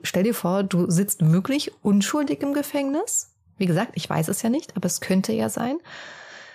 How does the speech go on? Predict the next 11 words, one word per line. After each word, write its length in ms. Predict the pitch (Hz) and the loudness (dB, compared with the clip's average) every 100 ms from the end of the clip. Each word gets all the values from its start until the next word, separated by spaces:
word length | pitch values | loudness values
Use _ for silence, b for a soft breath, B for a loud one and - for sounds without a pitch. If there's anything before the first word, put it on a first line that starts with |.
| B B B | B B B
Und 120 | - 214 | 2 4
dann 160 | 196 | 4
wirst 220 | 247 285 | 4 0
du 60 | 269 | -2
für 120 | 240 | -2
diese 280 | 233 214 208 | 0 0 0
ganze 540 | 208 220 302 - 269 | 0 -2 -2 -4 -4
Haftzeit 460 | 220 220 - - 185 | -2 -4 -4 -2 0
nicht 200 | 202 - | 0 0
mal 160 | 208 190 | 0 2
entschädigt, 840 | 180 160 - 190 196 226 - - | 2 0 0 0 2 -2 -6 -14